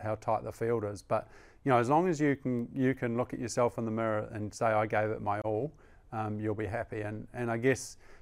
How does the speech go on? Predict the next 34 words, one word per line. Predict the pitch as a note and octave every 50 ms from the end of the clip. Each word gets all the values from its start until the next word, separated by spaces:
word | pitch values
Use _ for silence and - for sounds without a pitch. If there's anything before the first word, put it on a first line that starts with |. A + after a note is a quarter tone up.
| - -
you | C#3+
know, | C3 B2 B2+
in | C3 C3 C3+
Rio, | C3 C3+ C#3+ C#3 B2+ A#2 A2+ A2 A2 A2+ C3 C3+ -
that | B2+ C3+ B2+ B2
was, | B2 A#2 G#2 G#2+ - - - - - - -
you | B2+
know, | B2+ A#2
we, | G#2+ A#2 C3+
we | C3 B2+ B2+
had | B2+ A#2 G#2
about | G2+ F#2 A2 G#2 G2+ - - - A#2+
ninety | A#2+ A2 A2+ A2+ A2 A2+ G#2+
seconds, | - - B2+ B2 - - G2 F#2 F2+ - - - - -
um, | A#2+ G#2+ G#2+ G#2+ G#2+ G#2 G#2+ G#2+ G#2+ G#2 F#2+ - - - -
before | A2+ G2+ - - A#2+ A#2 A#2 A2+ G2+
the | G#2 G#2
result | G2 G#2 G2+ F#2 G#2 G#2+ G#2 G#2+ A2+ - - - - - - - - - - - -
was, | A2 G#2+ G#2 F#2+ G2 - - -
was | A#2 A2 G#2+ G#2
announced. | G#2 G2+ G#2 G2+ G2+ G2 - - - - - - - - - -
And | - B2 A#2 A2+ A2 G#2 G#2 - - - - - - - -
in | D3 C#3 C#3+
that | C3 - B2+
ninety | B2 B2 B2+ A#2 G#2 A2+
seconds, | - - C3+ B2+ - - G2+ A2 C#3 D3+ D3 - - - - - - - -
that's | D3 B2+ B2+ C#3 C#3 - - - - - - - - - -
effectively | E3 E3 - - - E3 F3 - D#3+ C3 B2+ B2+ B2
what | B2 B2+ B2 A#2+
I | A#2 A2
came | - C3+ B2+ B2 B2 -
to | B2
the | A2 A2+ A2
conclusion. | - - A2+ G2+ - B2+ A#2+ B2+ A#2+ G#2 G2+ G#2